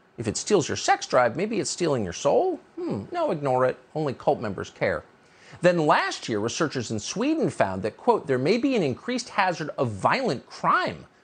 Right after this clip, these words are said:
during S S R I medication in a small group of patients. It may exist across age groups and throughout treatment periods, and it possibly persists for up to twelve weeks after treatment discontinuation."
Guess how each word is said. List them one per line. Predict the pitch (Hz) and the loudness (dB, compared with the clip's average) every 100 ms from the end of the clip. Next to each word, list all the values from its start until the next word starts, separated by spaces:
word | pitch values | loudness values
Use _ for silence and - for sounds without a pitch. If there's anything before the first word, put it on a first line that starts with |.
| _ | _
during | 143 127 107 | 0 2 2
S | 113 - | -2 -2
S | 98 | -2
R | 107 | 0
I | 98 | 0
medication | 95 90 82 87 82 98 | 0 -4 -4 -8 -8 -6
in | 110 | -6
a | |
small | - 98 92 | -6 -4 -4
group | 90 117 | -4 -8
of | - | -4
patients. | 294 269 - - - _ - - - | -2 -2 -6 -16 -20 _ -20 -6 0
It | 135 | 4
may | 165 285 | 4 4
exist | 247 185 - - | 4 2 2 0
across | 160 - - 185 330 - - | 0 0 2 4 4 -2 -4
age | 208 247 185 | -4 -4 -4
groups | 120 104 - | -2 -2 -2
and | 151 135 | -4 -4
throughout | - 147 165 - - | 0 4 4 2 -6
treatment | - 311 226 127 - | -6 -4 -4 -6 -6
periods, | - 73 57 - - - - - | -8 -8 -10 -16 -20 -20 -14 0
and | 170 | 2
it | 160 - | 2 -2
possibly | - 185 240 285 311 | 0 2 0 -2 -4
persists | 277 285 - - 175 123 - - - - - _ | -4 -6 -6 0 0 0 -6 -14 -16 -20 -20 _
for | - 151 | 0 2
up | 160 - | 0 -2
to | 143 - | -10 -10
twelve | - 202 233 180 | 2 4 4 0
weeks | 160 202 160 - - | -2 -2 -2 -10 -2
after | 139 - 254 | -2 -2 -6
treatment | 196 - 220 190 220 - - 107 107 | -6 -4 -4 -2 -4 -4 -10 -10 0
discontinuation." | 156 160 202 156 - 151 127 107 107 104 - 65 | 2 2 -2 -2 -2 0 0 2 0 -2 -6 -12